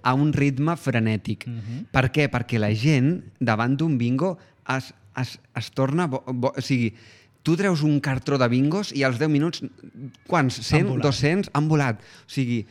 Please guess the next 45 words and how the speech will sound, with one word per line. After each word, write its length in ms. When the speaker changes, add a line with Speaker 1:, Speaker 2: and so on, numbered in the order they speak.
Speaker 1:
és 260
Speaker 2:
No, 120
no, 120
ja 120
ho 80
entenc, 260
Speaker 1:
Hi, 80
Speaker 2:
les 100
Speaker 1:
hi, 80
hi 40
ha 60
una... 300
Com 160
es 80
diu 100
això? 220
Eh, 160
lo 140
de 240
les 280
escrot- 240
Speaker 2:
Ludopatia. 480
Speaker 1:
Hi 80
ha 60
una 100
ludopatia 840
intrínseca 840
en 80
la 80
societat, 540
allò 680
amagada, 600
i 60
clar, 240
perquè 220
anar 140
a 20
una 240
màquina 640
escurabutxaques 880
o 80
anar 140
no 60
sé 120
on, 160